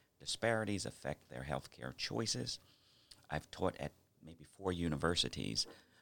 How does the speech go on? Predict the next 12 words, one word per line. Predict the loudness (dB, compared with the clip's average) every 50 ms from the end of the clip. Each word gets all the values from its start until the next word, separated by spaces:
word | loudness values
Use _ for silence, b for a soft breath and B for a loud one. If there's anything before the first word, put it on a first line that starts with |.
| b b b
um, | -6 -4 -2 2
different | 2 2 4 2 0
health | 0 2 2 2 2 0 -8 _ _ _ _ _ _ _ _ _ _ _ -4 2
regimens. | 4 6 6 6 4 2 2 0 0 0 2 4 2 2 2 -2 -18 _ _ _ _ _ _ _ -20 -20 -20 -20 _ _ _ -6
Meditation | 0 0 2 2 2 0 -2 0 0 2 2 2 2 0 0 0
is | 0 2
something | 4 4 4 2 0 -2 -4 -2 -2 -2
as | 0 2
simple. | 2 4 4 2 2 0 0 2
It | 2 2
can | 2 2 4
start | 4 4 4 4 4 4 4 4 2